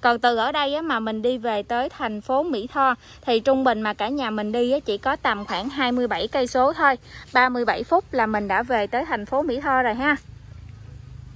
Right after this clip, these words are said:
Còn nếu mà từ ở đây đi về tới bến xe miền Tây của thành phố Hồ Chí Minh thì trung bình cả nhà đi là tầm khoảng bảy mươi lăm cây số nha. Một giờ bốn mươi hai phút là mình về tới bến xe miền Tây của thành phố Hồ Chí Minh rồi ha.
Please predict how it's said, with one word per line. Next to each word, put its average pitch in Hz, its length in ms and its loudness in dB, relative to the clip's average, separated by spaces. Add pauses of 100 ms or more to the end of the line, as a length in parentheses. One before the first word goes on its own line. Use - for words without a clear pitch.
(580)
Còn 240 200 4
nếu 285 140 6
mà 349 160 4
từ 233 200 4
ở 226 160 4
đây 285 200 2
đi 269 160 -2
về 226 220 0
tới 277 200 0
bến 277 280 2
xe 277 240 -2
miền 233 240 -2
Tây 247 200 2
của 262 180 -2
thành 226 140 -4
phố 269 160 0
Hồ 262 180 0
Chí 254 160 -4
Minh 302 240 4 (300)
thì 240 180 2
trung 269 260 4
bình 226 200 4
cả 214 120 -2
nhà 269 240 0
đi 240 220 2
là 233 140 2
tầm 214 240 -4
khoảng 226 260 -4
bảy 247 180 -2
mươi 302 160 2
lăm 247 240 2
cây 247 140 0
số 254 260 2
nha. 320 180 2 (480)
Một 233 260 0
giờ 220 240 6
bốn 247 260 4
mươi 294 160 2
hai 254 200 0
phút 320 280 0
là 233 140 2
mình 214 220 -2
về 208 160 2
tới 254 160 0
bến 269 260 2
xe 269 180 -2
miền 226 200 -4
Tây 247 200 2
của 254 140 -2
thành 214 160 -4
phố 254 140 -2
Hồ 294 160 -2
Chí 240 160 -4
Minh 285 240 2
rồi 240 120 2
ha. 277 200 2